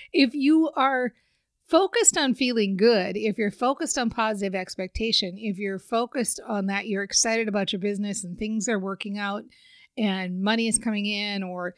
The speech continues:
even that you n-, anticipate the money coming in, you are in that excited mindset. You're opening up the creative pathways in your brain. You're thinking of better ideas.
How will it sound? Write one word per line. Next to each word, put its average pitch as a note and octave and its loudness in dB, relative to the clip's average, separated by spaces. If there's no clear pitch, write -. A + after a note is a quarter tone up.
even C4+ 2
that A3+ 0
you G#3 0
n-, G#3 2
anticipate A#3 0
the A3 6
money A3 4
coming G3 0
in, F#3+ -4
you A#3+ 8
are D4+ 6
in C#4 2
that C4 4
excited A#3+ 2
mindset. A3+ 2
You're G#3+ 0
opening A#3+ 0
up A3 -4
the A3 0
creative G#3+ 2
pathways G3+ -2
in F#3 -10
your F#3 -8
brain. G#3+ -2
You're F#3+ -2
thinking B3 -4
of G3 -4
better G3 0
ideas. F#3+ -2